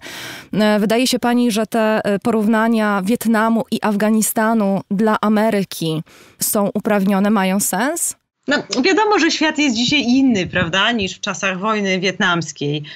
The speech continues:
Speaker 2: E, ambasada amerykańska w Kabulu, jak się jest na którymś ze wzgórz, e, kabulskich, to właściwie widać, że to jest miasto w mieście. To jest największy budynek w mieście,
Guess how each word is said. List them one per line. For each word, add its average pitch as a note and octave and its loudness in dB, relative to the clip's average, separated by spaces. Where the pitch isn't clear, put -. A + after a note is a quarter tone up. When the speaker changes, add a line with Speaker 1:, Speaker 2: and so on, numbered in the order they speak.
Speaker 2:
E, E3+ 0
ambasada A#3+ 0
amerykańska B3 -2
w - -20
Kabulu, G3 -4
jak F3 -4
się F#3 -2
jest F#3 -2
na F#3+ 0
którymś F#3 -2
ze D#3 -2
wzgórz, E3 0
e, D3+ 0
kabulskich, E3 0
to G3+ 0
właściwie G#3 0
widać, F#3+ -2
że F3+ -4
to F#3 -4
jest F#3+ -2
miasto F#3+ -2
w D3 -8
mieście. E3 -4
To - -2
jest F3 0
największy A#3 0
budynek F#3 0
w F3 -2
mieście, D#3 0